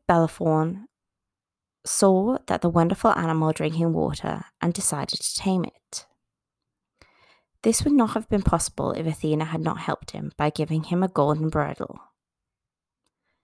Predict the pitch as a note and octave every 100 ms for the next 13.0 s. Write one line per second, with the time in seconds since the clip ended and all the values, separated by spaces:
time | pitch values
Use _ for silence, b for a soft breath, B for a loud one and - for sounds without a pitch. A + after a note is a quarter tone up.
0 | _ _ _ _ - G3+ A#3+ A3+ A#3 A#3+
1 | D4+ D#4+ - A#3+ G#3 D#3+ D3 C#3+ D#3+ -
2 | - _ - F3+ F3+ - G3+ G#3 - D#3+
3 | D3 D3 - D3 C3+ - - - D#3 -
4 | C#3+ C#3+ D3 E3+ E3 D3 C#3+ - F#2+ _
5 | - - - - _ _ _ _ _ _
6 | b b b b b - G3 G3+ G3+ A#3+
7 | - G3+ - F#3+ - F3 F#3 - G3+ -
8 | - E3+ - - - D3+ - - - b
9 | b b b b - F#3 F#3 F3 E3+ -
10 | G#3 - D#3 D3+ D3+ - F3 D#3+ D#3 -
11 | D#3+ D#3+ D#3+ - D#3 - - - - -
12 | _ - E3+ F3+ E3+ - - - -